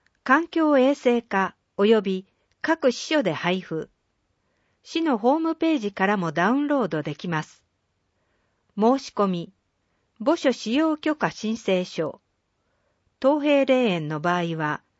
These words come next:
霊園使用許可申請書。に、必要事項を記入、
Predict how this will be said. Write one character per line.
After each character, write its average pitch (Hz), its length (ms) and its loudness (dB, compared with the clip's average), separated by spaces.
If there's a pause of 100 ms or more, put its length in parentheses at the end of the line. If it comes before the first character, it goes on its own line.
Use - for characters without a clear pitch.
(140)
霊 226 200 4
園 294 320 0
使 247 180 -8
用 247 220 2
許 262 160 -4
可 190 160 -2
申 190 260 -6
請 160 260 -4
書。 - 360 -10 (580)
に、 226 300 -2 (420)
必 - 300 -4
要 330 260 4
事 320 140 0
項 190 320 0
を 156 80 -2
記 180 220 -6
入、 175 360 -4